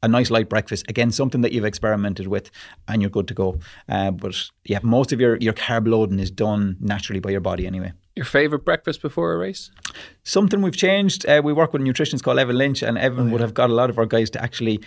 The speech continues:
Speaker 1: switch from porridge, which is the, the, the go-to one,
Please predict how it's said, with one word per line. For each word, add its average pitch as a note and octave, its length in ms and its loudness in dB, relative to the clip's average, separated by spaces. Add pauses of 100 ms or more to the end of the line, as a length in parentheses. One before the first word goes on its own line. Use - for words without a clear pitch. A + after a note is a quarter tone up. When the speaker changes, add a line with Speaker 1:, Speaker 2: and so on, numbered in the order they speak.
(160)
Speaker 1:
switch - 400 0
from A2+ 180 0
porridge, A2+ 500 -2
which A2+ 180 -2
is G#2 120 -4
the, A2 160 4
the, G#2+ 200 -2
the G2+ 160 -2
go-to B2+ 440 2
one, A2 240 0